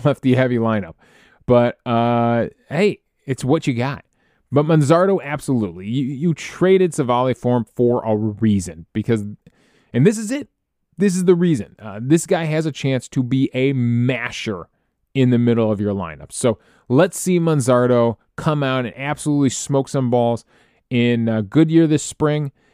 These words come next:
And let's see him make that opening day roster. Let's do it. I don't care about Rookie of the Year and what it costs the Guardians, yada, yada,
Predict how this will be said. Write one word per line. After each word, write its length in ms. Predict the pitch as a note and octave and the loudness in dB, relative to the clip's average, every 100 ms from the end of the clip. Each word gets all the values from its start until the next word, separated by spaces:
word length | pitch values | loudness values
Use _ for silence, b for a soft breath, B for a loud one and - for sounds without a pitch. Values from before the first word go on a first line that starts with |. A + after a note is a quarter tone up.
| _ - | _ -6
And 360 | C3 C3+ C3+ C3+ - | -2 0 0 -4 -4
let's 240 | C#3 D3 | -2 -2
see 140 | - D3 | 0 0
him 100 | C3 | 2
make 160 | B2 A2+ | 0 0
that 140 | G#2 | -4
opening 340 | G#2 G2+ G2 | -4 -4 -6
day 140 | F#2 F2+ | -6 -8
roster. 580 | E2+ E2+ - - - _ _ | -8 -12 -14 -18 -18 _ _
Let's 200 | C#3+ A#2+ | -4 -2
do 140 | A#2+ F#2 | -2 -2
it. 60 | |
I 140 | F2+ C#3+ | -2 -2
don't 140 | C#3+ | -2
care 240 | - C3+ | 0 2
about 560 | B2 G#2 - G#2 A2 - b b b b b _ _ | 2 -2 -6 -6 -8 -16 b b b b b _ _
Rookie 420 | A#2 A#2+ B2+ C3 | 0 0 2 4
of 60 | B2 | 4
the 80 | A#2 | 4
Year 520 | G#2+ G#2+ A2 A2 A2 | 2 2 2 2 0
and 380 | G2 F#2+ G#2+ G#2 | -2 -4 -2 0
what 160 | A2+ | 0
it 140 | A2 - | -2 -6
costs 420 | - - A#2 - | -8 -6 -6 -6
the 100 | B2 | -6
Guardians, 600 | G#2+ A2+ A2 G#2+ G#2+ G2+ | -2 0 0 0 0 -2
yada, 260 | G#2 G2+ G#2 | -4 -2 -2
yada, 400 | G2+ F#2+ F#2+ | -2 -2 -4